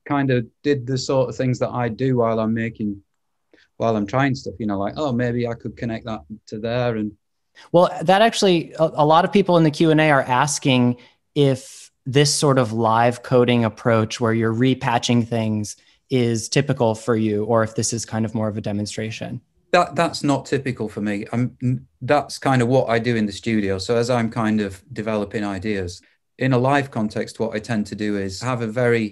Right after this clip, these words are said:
Speaker 1: clearly defined system that it never changes. These days, I wouldn't modify it even after the show. I'd like, I'd think, "No, that's the way it's staying." And so, yeah, in terms of how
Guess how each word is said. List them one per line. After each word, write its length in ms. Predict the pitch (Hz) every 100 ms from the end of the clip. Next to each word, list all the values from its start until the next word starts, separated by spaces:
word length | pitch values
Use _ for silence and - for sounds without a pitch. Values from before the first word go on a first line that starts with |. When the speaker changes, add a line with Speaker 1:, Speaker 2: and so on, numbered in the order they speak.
| 98
Speaker 1:
clearly 340 | 135 123 113
defined 400 | 104 95 110 101
system 460 | 95 117 - 104 98
that 240 | 98 98 -
it 160 | 104 110
never 220 | 107 98
changes. 580 | 98 110 101 95 92 - _ -
These 340 | 139 180 151
days, 200 | 135 120
I 40 |
wouldn't 240 | 120 120 110
modify 440 | 113 110 110 101
it 140 | 98 -
even 260 | 107 104
after 260 | 101 95 95
the 80 | 95
show. 240 | 117 101
I'd 120 | 90
like, 260 | 98 92 - _
I'd 140 | 95
think, 220 | 92 98 95
"No, 160 | 98
that's 240 | 95 101 -
the 120 | -
way 180 | 101 95
it's 120 | 110
staying." 400 | - 95 92 90
And 140 | 90 90 _ _ _ _ _ _
so, 200 | - -
yeah, 320 | 151 160 120 - 69 -
in 140 | 135
terms 320 | 131 156 151 135
of 120 | 127
how 360 | 131 123 117